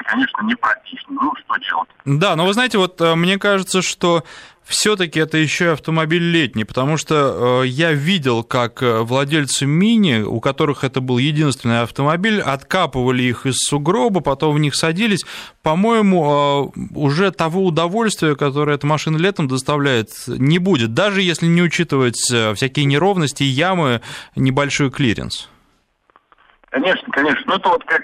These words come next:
Speaker 1: э, предыдущий, э, вот звонящий сказал, что это автомобиль для вот, э, как бы тех, у кого он не единственный. Если у тебя это восьмой автомобиль в семье, то это как раз, э, тот автомобиль, который тебе нужен.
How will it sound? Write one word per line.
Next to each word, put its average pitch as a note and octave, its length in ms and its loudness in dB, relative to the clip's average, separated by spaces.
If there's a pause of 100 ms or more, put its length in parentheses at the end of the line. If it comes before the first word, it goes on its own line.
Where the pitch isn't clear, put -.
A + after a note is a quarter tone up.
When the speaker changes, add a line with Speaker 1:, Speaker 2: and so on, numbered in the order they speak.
(100)
Speaker 1:
э, D3+ 280 4 (100)
предыдущий, C#3+ 640 -4
э, B2+ 320 2
вот A2 220 0
звонящий B2+ 500 0
сказал, A2 400 0 (100)
что A2 220 -2 (340)
это B2 160 -2
автомобиль B2 560 0
для G#2+ 380 2
вот, G2 180 -2 (180)
э, G2 420 -4
как G#2 180 -4
бы G#2+ 100 -8
тех, C#3 240 -2
у - 60 -10
кого A2+ 240 0
он G#2+ 140 -2
не G#2+ 100 -4
единственный. - 480 -2
Если F#2+ 200 -8
у - 60 -8
тебя - 240 -2
это - 140 -4
восьмой B2 380 0
автомобиль A#2 460 -2
в - 140 -14
семье, G#2+ 320 -2
то - 80 -2 (800)
это - 120 -6
как - 220 -4
раз, G#3 120 0 (160)
э, - 200 -8
тот - 180 -10
автомобиль, - 440 -2
который A2+ 380 -2
тебе - 240 -6
нужен. G2 400 -2